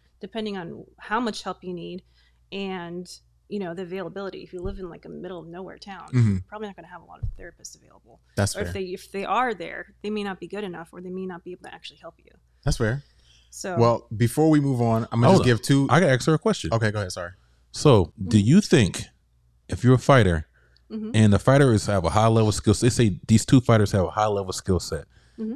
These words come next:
Speaker 3: and this fighter A is losing because mental things,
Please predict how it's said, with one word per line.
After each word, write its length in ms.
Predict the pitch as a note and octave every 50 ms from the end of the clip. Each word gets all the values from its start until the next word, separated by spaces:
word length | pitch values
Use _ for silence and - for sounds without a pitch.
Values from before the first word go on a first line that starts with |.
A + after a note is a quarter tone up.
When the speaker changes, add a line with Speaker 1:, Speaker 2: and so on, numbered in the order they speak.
| - -
Speaker 3:
and 200 | G#2 G2 F2+ F2+
this 300 | C3 D#3 - - - - _ _ _ -
fighter 320 | - C3+ C#3 C3+ A#2+ G#2 - - -
A 420 | C#3 E3+ F#3 D3 A#2+ G#2+ G2+ - _ -
is 160 | A2 G2 F#2
losing 480 | G2+ A2 B2+ D#3 D3 G#2+ G#2 G2+ G#2 G#2+
because 400 | G#2 - - A2+ G2+ F#2 - - _ _ _ _ _ _ _ _ _ _ _ _ -
mental 380 | E2+ G2+ A2+ A#2+ A#2+ - A2+
things, 560 | - - G#2 F#2 E2 D#2+ D#2 - - - -